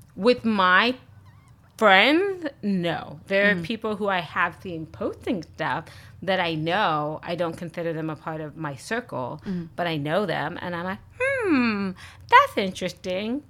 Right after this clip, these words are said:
Speaker 1: I wonder if you would like to give me to give you a hit of, list of some of your, like,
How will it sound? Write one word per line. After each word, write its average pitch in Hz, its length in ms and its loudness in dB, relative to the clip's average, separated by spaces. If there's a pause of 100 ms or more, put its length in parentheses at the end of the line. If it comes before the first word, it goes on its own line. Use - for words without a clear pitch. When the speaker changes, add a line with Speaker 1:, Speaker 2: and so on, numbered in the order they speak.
(240)
Speaker 1:
I 381 40 -2
wonder 508 220 4 (160)
if 403 60 2
you 415 80 2
would 392 80 -2
like 381 180 -6
to 359 100 -4
give - 280 -6
me 359 220 0
to 349 80 -2
give 339 200 -4
you 330 140 2
a 339 60 0
hit 294 280 -6
of, 302 100 -6 (240)
list 277 320 0
of 285 80 -4
some 285 200 -2
of 277 120 -2
your, 269 180 2
like, 254 240 0